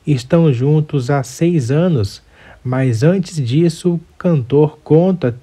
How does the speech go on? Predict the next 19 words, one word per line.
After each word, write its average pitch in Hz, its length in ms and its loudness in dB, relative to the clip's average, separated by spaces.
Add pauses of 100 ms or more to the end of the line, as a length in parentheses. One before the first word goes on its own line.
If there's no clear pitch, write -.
ter 135 360 -2
tido 135 400 -2
uma 135 220 -2
relação 156 760 -2 (560)
de 127 340 -2
quinze 185 500 0
anos 143 400 0
com 143 240 0
outro 160 400 -2
homem. 101 420 -4 (640)
"Todos 208 580 2 (140)
em 190 160 2
volta 131 420 0
de 135 160 0
mim 151 380 0
sempre 180 840 -4
souberam. 143 760 -2 (480)
Faltou 160 600 0
talvez 151 680 2